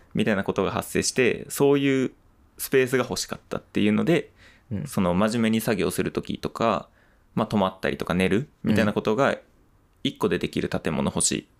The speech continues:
Speaker 1: ていうところが、
Speaker 2: うん。
Speaker 1: まあ、乃木の、まあ、構想の本当第一歩みたいな感じで、
Speaker 2: うん。
Speaker 1: そういうことができる建物を探してて、ここにたどり着いて、まあ、そういった感じ。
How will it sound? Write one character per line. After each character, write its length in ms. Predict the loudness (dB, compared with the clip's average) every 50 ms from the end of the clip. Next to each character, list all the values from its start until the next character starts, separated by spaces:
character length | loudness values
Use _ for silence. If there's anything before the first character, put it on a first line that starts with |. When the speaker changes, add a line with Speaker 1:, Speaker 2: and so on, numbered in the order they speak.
| -20 _ _ _ _ _ _ _
Speaker 1:
て 80 | 0
い 60 | 0 2
う 60 | 2
と 80 | 2
こ 100 | 2 2
ろ 100 | 2 2
が、 100 | 2 2
Speaker 2:
う 20 | 2
ん。 40 | 2
Speaker 1:
ま 60 | 2
あ、 20 | 4
乃 240 | 2 2 2 2
木 40 | 0
の、 220 | 0 0 -2 -2 -2
ま 120 | -2 -2
あ、 20 | 0
構 220 | 2 2 2 2
想 140 | 2 2 0
の 80 | 0 0
本 160 | 0 -2 -2
当 120 | -2 -2
第 260 | -2 0 0 0 -2
一 60 | -6 -8
歩 180 | _ -10 -10
み 120 | -8 -8 -8
た 80 | -8
い 40 | -8
な 80 | -8 -10 _ _ _ _ _ _ _ _
感 200 | -2 0 4 4
じ 100 | 4 4
で、 60 | 4
Speaker 2:
う 20 | 2
ん。 40 |
Speaker 1:
そ 100 | 2 2
う 20 | 0
い 20 |
う 20 | 0
こ 60 | 0
と 100 | 0 -2
が 80 | 0
で 140 | 0 -2 -2
き 140 | -2 -2 0
る 240 | 2 2 2 2 0
建 260 | -2 -2 -2 0 0
物 320 | 2 2 2 2 2 2
を 80 | 0 -2
探 260 | -2 -4 -4 -2 -2 -2
し 80 | -2
て 160 | -2 -2 -2
て、 400 | -2 0 0 0 0 0 0 -4 _ _ _
こ 100 | -6 -2
こ 120 | -2 0
に 100 | 0 0
た 120 | 0 -2 -2
ど 100 | -2 -4
り 80 | -4
着 180 | -6 -6 -6 -6
い 40 | -4
て、 300 | -2 -2 -2 -2 -4 -8 -20 -20 _ _ _ _ _ -6
ま 60 | -4 -2
あ、 40 |
そ 80 | -2 -2
う 20 | -2
い 0 |
っ 20 |
た 80 | -2 -2
感 180 | -4 -4 -4
じ。 200 | -4 -4 -6 -6